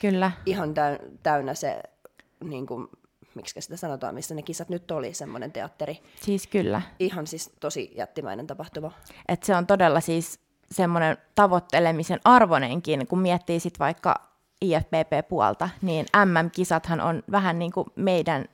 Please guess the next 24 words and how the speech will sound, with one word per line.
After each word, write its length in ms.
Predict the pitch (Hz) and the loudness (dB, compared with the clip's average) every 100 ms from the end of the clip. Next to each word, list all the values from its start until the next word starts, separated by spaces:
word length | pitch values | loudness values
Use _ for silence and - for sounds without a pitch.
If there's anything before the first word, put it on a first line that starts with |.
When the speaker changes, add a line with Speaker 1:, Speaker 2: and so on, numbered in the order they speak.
| - | -6
Speaker 1:
liiton 420 | 165 160 170 165 | -4 -2 -2 -2
suurimmat 640 | - 196 143 104 143 175 - _ - | 0 2 2 0 -4 -6 -10 _ -8
ja 80 | 196 | 2
Speaker 2:
Niin. 120 | 165 | 2
Speaker 1:
niinku 200 | 170 196 | 4 0
hienoimmat 560 | 196 240 180 147 151 190 | 2 4 6 4 2 0
Speaker 2:
Kyllä. 220 | 180 208 | 0 0
Speaker 1:
kisat. 380 | 190 175 175 - - - - - | 4 2 2 -4 -20 -20 -20 -4
Ja 240 | 185 170 - - _ | 4 4 4 -2 _
itekin 440 | 196 196 180 196 175 | 0 2 2 2 2
on 120 | 180 | 4
siellä 220 | 190 170 | 4 2
kerran 380 | 165 202 190 175 | 2 2 2 0
siis 200 | 175 175 | -2 -2
ollut, 460 | 196 220 240 254 247 - | 2 4 4 4 2 2
ja 320 | 190 170 - | 4 6 4
mun 240 | - 190 | 2 0
mielestä 640 | 185 165 160 175 - 170 - - _ | 2 2 2 2 4 4 4 -4 _
tässäkin 340 | - 180 180 - | 0 0 0 -2
tullaan 280 | 151 - 117 | 0 0 0
tähän 240 | 170 151 | 0 -2
niinku 240 | 104 - | -4 -2
liittojen 420 | 196 220 - 226 165 | 0 0 6 6 6
välisiin 460 | 117 185 180 156 | 2 0 0 0